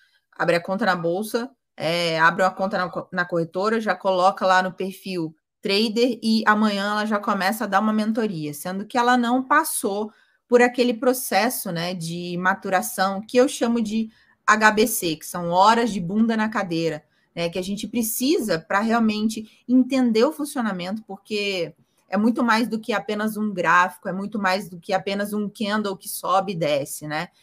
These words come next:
Existem variáveis, né, no mercado, muitos assuntos, eles são correlacionados ali que influenciam, né, no preço, nas cotações, e isso, então, é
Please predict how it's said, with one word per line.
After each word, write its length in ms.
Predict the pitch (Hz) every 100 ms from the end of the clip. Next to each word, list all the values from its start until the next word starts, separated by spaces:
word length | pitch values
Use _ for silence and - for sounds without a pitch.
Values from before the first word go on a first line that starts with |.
| _ _ 185
Existem 720 | 165 185 214 - 214 208 202
variáveis, 920 | 185 196 190 175 180 175 175 180 170
né, 160 | 165 170
no 80 |
mercado, 720 | 165 165 - 165 170 185 175 180 _ _ -
muitos 460 | 208 269 381 320 247
assuntos, 640 | 233 - 233 226 214 185
eles 280 | 208 214 -
são 260 | 214 220
correlacionados 880 | 220 208 190 185 214 185 160 180 180
ali 320 | 165 156 175 175
que 520 | - 202 196 196 190 _ _ -
influenciam, 720 | 226 247 247 240 - 262 240
né, 200 | 180 190
no 100 | 196
preço, 460 | - 185 202 208
nas 140 | 180 175
cotações, 800 | 185 180 185 - 170 180 175 - _ _ _
e 540 | - 214 220 214 214 220
isso, 400 | 240 311 415 285
então, 540 | 226 220 226 285 247 - -
é 200 | 196